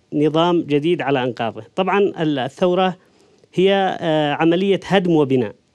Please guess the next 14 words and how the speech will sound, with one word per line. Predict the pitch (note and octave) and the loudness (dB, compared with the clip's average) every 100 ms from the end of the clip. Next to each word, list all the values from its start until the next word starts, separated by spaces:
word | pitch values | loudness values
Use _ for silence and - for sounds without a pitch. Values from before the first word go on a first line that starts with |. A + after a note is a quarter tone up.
| - - _ | -20 -20 _
هدم | - G#3+ F#3+ F#3 | 0 0 2 2
للنظام | E3+ E3 D#3+ E3+ E3+ | 4 2 2 2 2
القائم | D#3 C#3 D#3+ C#3 D3 D3 | 0 0 0 2 0 -4
باعتبار | C#3 C3+ D3 D#3 D3 | -8 -8 -2 0 0
أنه | D3+ D3 D3 C#3 C#3+ | -2 -2 -2 -2 -2
الناس | D3+ D#3 D3+ | 0 -2 -2
وصلوا | C#3+ D3+ D3 | -4 -2 0
إلى | C#3+ C#3 | 0 0
طريق | C#3+ C#3 C#3 | -2 -2 -2
مسدود، | B2+ C#3+ D3+ G3 | -4 -4 -2 0
وبناء | F3+ G3 G3+ F#3+ | 0 2 2 2
ن-، | F3+ - D#3+ F3+ E3 | 0 -4 -6 -2 0
نظام | F#3 F3+ | 2 2
جديد، | D#3+ D3 D3+ D3+ | 0 0 0 -2